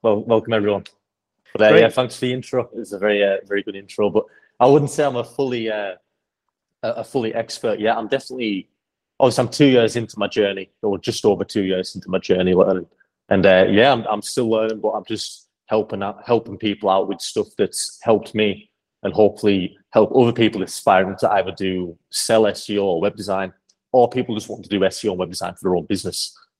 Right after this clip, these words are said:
Speaker 1: Um, so
Speaker 2: That's
Speaker 1: just
Speaker 2: amazing.
Speaker 1: hopefully that content, well, my content can help them do that faster and a lot more effective.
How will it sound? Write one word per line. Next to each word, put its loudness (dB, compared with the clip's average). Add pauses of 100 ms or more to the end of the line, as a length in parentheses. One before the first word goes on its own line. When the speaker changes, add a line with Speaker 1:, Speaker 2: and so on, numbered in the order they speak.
(140)
Speaker 1:
Um, 4
so 2
Speaker 2:
That's -2
Speaker 1:
just -10
Speaker 2:
amazing. -12
Speaker 1:
hopefully 2 (160)
that -4
content, -4 (160)
well, 2
my 0
content -6
can 0
help 2
them -4 (380)
do 6
that 2
faster 2
and 0
a 2
lot 4
more -2
effective. -2